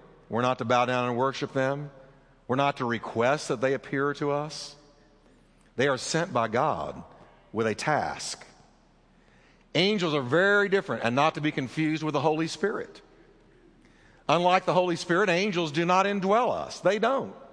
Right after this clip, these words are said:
They are not gods, and they do not have the characteristics of the Godhead, though they're much more powerful than men. They are not omnipotent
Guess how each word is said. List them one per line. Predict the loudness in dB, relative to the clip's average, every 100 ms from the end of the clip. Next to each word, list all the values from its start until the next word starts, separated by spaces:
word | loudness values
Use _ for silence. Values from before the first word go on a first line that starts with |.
| -20 -20 -20 _ _ _ _ _ _ _ _ -20 -20 -20 -20 _ 2
They | 4
are | 6
not | 6 4 2
gods, | 2 4 4 2 -4 -4 0
and | 2
they | 2
do | 2
not | 4 4
have | 2 2
the |
characteristics | 0 0 0 0 -2 -2 -4 -4
of | -2
the |
Godhead, | 4 4 4 0 -4 -6 -12 -18 -20 -20 -20 _ _ _ 0
though | 2
they're | 2
much | 2 2 2
more | 0 0
powerful | 0 2 2 2 0 -2
than | -2 0
men. | 0 -2 -4 -12 -16 -20 -20 _ _ _ _ _ -20 -20 0
They | 2
are | 4
not | 4 6
omnipotent | 4 4 2 2 2 0